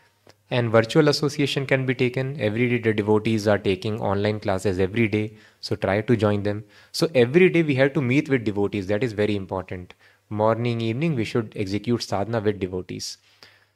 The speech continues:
So both times not possible, at least one time to begin with. So join virtual association. And then whenever you have time, please drop by to any of our temples. And just like people go to visit hill stations, other places,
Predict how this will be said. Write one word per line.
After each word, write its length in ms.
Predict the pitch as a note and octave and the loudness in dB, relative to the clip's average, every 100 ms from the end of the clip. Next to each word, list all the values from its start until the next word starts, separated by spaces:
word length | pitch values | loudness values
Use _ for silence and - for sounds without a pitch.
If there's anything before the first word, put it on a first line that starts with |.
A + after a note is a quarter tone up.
| _ | _
So 600 | - A#2+ A2 G#2 G2 G2 | -4 0 2 4 2 -2
both 240 | G#2 C3 C3 | 2 2 2
times 240 | C3 B2+ | -2 0
not 260 | B2+ B2+ B2 | -2 -2 0
possible, 340 | B2 D3 C#3 | -2 0 0
at 140 | B2+ | 0
least 180 | C#3+ C3 | -2 -2
one 180 | B2+ C3 | -2 -2
time 220 | C3 C#3+ | -4 -6
to 100 | C#3 | -2
begin 300 | A#2+ A#2+ C3+ | 0 0 0
with. 260 | D#3+ G3 - | -2 -4 -10
So 200 | - - | -10 -2
join 340 | G#2+ G#2 A2 A2+ | 0 2 2 2
virtual 360 | G2+ - C3 | 0 2 2
association. 720 | B2 - A#2 A#2 G#2+ - A2+ A#2 _ - - _ | 2 0 -4 -2 -2 -2 -10 -12 _ -20 -20 _
And 200 | C#3 B2 | 0 2
then 320 | B2+ F#3+ G3 | 2 2 0
whenever 360 | G#2+ B2 F#3 G#3 | 2 4 6 6
you 80 | F3 | 6
have 300 | B2+ B2 - | 2 0 2
time, 360 | A#2+ A#2 F#2+ G2 _ _ _ | 0 0 -4 -10 _ _ _
please 220 | E3 G3+ A2+ | 0 2 0
drop 400 | G#2 B2 D#3 B2+ | 6 8 8 6
by 180 | B2+ | 4
to 160 | C#3+ B2+ | 4 2
any 220 | A#2 B2 | 2 2
of 160 | A2 - | 2 2
our 100 | G#2 | 2
temples. 720 | G2+ F#2+ G2 F#2 - - - _ _ - _ _ _ | 0 -4 -4 -6 -4 -4 -6 _ _ -20 _ _ _
And 480 | A2+ G2+ G2 F#2+ G2 | -2 0 -2 -4 0
just 180 | G#2+ - | 0 2
like 220 | A2+ G#2 | 0 2
people 280 | A2 G#2+ A2 | -4 -2 0
go 200 | G#2 A2 | 2 2
to 120 | A2 | 2
visit 280 | G2 G2 G2 | 2 2 2
hill 140 | G2+ | 0
stations, 520 | G#2 - G#2+ F#2+ A2 G#2+ | -2 0 0 2 -4 -2
other 200 | G2 G#2+ | -2 -2
places, 540 | - F#2 - G2 - | 0 -2 -2 -6 -6